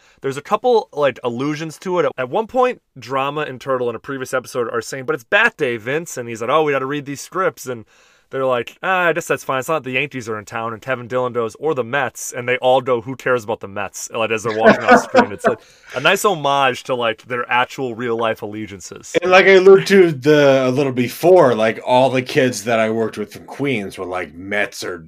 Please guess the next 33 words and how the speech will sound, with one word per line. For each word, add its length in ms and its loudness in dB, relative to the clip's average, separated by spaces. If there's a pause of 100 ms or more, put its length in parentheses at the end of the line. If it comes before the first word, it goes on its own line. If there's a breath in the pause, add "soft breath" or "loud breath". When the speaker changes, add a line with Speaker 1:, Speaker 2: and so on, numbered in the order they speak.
Speaker 2:
die." 520 -4
So 240 -4
it's 140 -4
Speaker 1:
Yeah. 80 -4
Speaker 2:
just 160 -16
bizarre 480 4
to 80 2
me 140 2
that 140 -4
these 200 -6
guys 500 2
from, 720 -6
that 180 2
are 320 2
around 460 0
Queens 420 -2
Boulevard 640 2
are 160 -2
like, 400 -4 (380 soft breath)
"Oh 80 8
yeah, 220 8
we're 200 2
rooting 140 2
for 180 -4
the 140 0
guys 420 4
in 80 -4
the 100 0
Bronx." 720 2
Like, 200 -6
Speaker 1:
Yeah. 140 0
Speaker 2:
all 60 6
right, 160 2